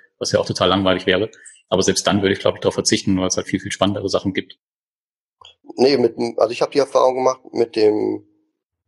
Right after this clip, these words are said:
Speaker 2: mit dem Wachstum deines Vermögens versuchst du dort weniger, aber effektiver zu sein.
Speaker 1: Mhm.
Speaker 2: Und wenn du merkst, du hast hier einfach kein Know-how, du kriegst es da nicht auf die Spur, dann lässt du es,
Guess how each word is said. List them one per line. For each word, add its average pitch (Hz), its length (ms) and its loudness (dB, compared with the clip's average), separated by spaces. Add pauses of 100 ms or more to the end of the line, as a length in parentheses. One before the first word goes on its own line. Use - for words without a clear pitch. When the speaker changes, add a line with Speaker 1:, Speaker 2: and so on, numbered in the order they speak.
(560)
Speaker 2:
mit 107 200 0
dem 104 160 -2
Wachstum 143 460 -2
deines 131 300 2
Vermögens 135 840 0 (320)
versuchst 120 400 -2
du 117 60 -16
dort 104 280 2
weniger, 120 640 0
aber 107 220 2
effektiver 113 500 0
zu 104 140 -10
sein. 98 340 -4 (560)
Speaker 1:
Mhm. 98 300 2
Speaker 2:
Und 98 340 2 (140)
wenn 90 160 2
du 110 80 2
merkst, 135 500 2
du 110 140 -6
hast 135 240 -4
hier 120 160 0
einfach 117 300 -2
kein 113 220 2
Know-how, 117 420 4
du 113 100 -4
kriegst - 280 -16
es 123 120 -16
da 117 140 2
nicht 120 100 -4
auf 110 60 -8
die - 100 -18
Spur, 135 380 0
dann 107 160 2
lässt 127 280 0
du 110 120 -2
es, 92 260 -4